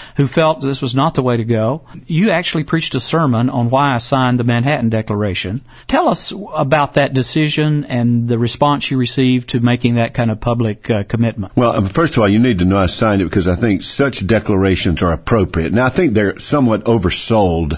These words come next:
Speaker 2: We all think that's gonna turn the tide. No, it's just, it's another piece of the instruments that Lord might use when God's people make their declarations in appropriate ways. Secondly, and I'm not saying it just 'cause you were part of it, it was well thought out.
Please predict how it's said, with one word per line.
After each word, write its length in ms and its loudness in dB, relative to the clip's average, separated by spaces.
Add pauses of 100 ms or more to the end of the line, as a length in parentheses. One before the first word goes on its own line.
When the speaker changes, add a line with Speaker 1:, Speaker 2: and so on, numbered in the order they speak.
Speaker 2:
We 160 4
all 180 4
think 320 0
that's 200 0
gonna 160 2
turn 280 0
the 120 -2
tide. 500 0 (260)
No, 200 4
it's 160 0
just, 280 -2
it's 180 -2
another 280 2
piece 480 -2
of 200 -2
the 280 -2 (100)
instruments 600 -2
that 120 -4
Lord 320 -2
might 220 0
use 300 2
when 140 -2
God's 280 0
people 320 -2
make 240 -2
their 140 -4
declarations 1040 -4
in 220 2
appropriate 560 -2
ways. 420 -4 (280)
Secondly, 560 2
and 140 2
I'm 100 4
not 180 2
saying 220 2
it 60 2
just 240 -2
'cause 180 0
you 120 4
were 100 0
part 340 0
of 200 0
it, 120 -4
it 140 2
was 200 0
well 360 2
thought 480 -2
out. 420 -2